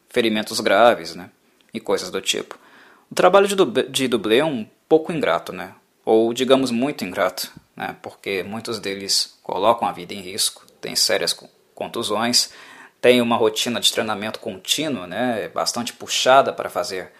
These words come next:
coisas que eles fazem, e, na verdade, eles nunca ganham o crédito devido, né? Quem ganha os maiores cachês são os atores e atrizes, né?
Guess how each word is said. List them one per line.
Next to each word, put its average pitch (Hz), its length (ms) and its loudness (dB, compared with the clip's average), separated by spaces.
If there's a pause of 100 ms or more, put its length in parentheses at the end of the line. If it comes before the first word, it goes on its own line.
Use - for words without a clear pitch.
(220)
coisas 90 320 -8
que - 60 -14
eles 95 200 -4
fazem, 117 500 2 (800)
e, 147 400 2
na 160 160 -2
verdade, 170 540 6
eles 165 360 -2
nunca 147 240 0
ganham 139 440 0 (120)
o 143 80 -10
crédito 120 460 2
devido, 143 520 0 (200)
né? 110 180 -2
Quem 110 240 -4
ganha 101 220 -4
os 98 80 -10
maiores 95 380 -2
cachês 101 380 -2
são 101 200 -6
os 95 100 -6
atores 107 360 -4
e 127 40 0
atrizes, 143 760 -2 (120)
né? 117 380 -6